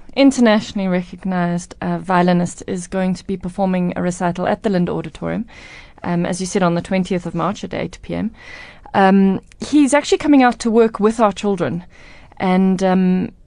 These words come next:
he's just such an incredible performer, and so, uh, kind of amazingly takes up the space by himself that we decided to just do him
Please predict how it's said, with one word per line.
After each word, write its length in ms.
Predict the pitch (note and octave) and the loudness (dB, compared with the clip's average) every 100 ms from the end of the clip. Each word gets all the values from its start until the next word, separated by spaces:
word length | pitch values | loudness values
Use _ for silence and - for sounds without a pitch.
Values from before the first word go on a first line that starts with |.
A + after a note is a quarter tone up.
| _ | _
he's 340 | - - A#3 G3+ | -14 -2 -2 0
just 220 | A#3 - | -4 -6
such 320 | - B3 - | -6 -6 2
an 80 | B3 | 2
incredible 680 | A3 - A3 G3+ G3 F#3 F3+ | 2 2 0 0 0 -2 -4
performer, 680 | F3+ - G3 F#3 D#3 F3 - - - - - - | -8 -6 -2 -2 -4 -8 -12 -20 -20 -20 -20 -6
and 500 | G3 F#3 F#3 F3+ F3 - - - - - | -2 0 0 -2 -6 -20 -20 -20 -20 -20
so, 600 | - - - B3 B3 C4+ | -18 -14 -2 2 4 4
uh, 160 | C#4 - - - - | 2 -4 -8 -20 -10
kind 180 | - A#3 | -2 2
of 80 | |
amazingly 580 | A3+ A3+ A3+ A#3 B3 A3+ | 4 6 4 4 4 4
takes 340 | A3 A3+ A3+ A#3+ | 2 0 0 -4
up 140 | G#3+ | -4
the 120 | - | -6
space 400 | G3+ - G#3+ F3+ | -4 0 0 0
by 220 | - G3 | -2 0
himself 420 | G3 G3 G3+ F3 - | 0 -2 0 -2 -2
that 120 | - | -4
we 100 | G#3 | -2
decided 480 | G3 A#3 A3 A#3 A#3 | 0 2 2 0 -6
to 100 | F3+ | -8
just 300 | A#3 A#3 - | -8 -8 -4
do 260 | A3+ A3 - - - - | 0 0 -2 -12 -20 -8
him 460 | - D#4 E4 E4 | 0 0 0 -4